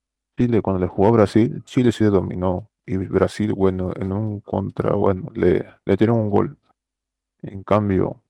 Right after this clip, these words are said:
Perú, contra, oye, como trabajó contra Brasil, o sea, comparación de Chile, Chile es superior, muy superior.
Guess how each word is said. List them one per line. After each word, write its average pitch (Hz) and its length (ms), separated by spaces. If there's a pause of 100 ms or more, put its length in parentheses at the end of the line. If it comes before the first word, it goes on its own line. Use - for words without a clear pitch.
Perú, 113 440 (240)
contra, 92 320
oye, 98 200
como 95 200
trabajó - 280
contra 95 240
Brasil, - 520 (1500)
o 92 120
sea, 87 360
comparación 95 440
de 101 80
Chile, 104 380
Chile 95 200
es 95 60
superior, - 420 (1400)
muy 107 160
superior. 95 520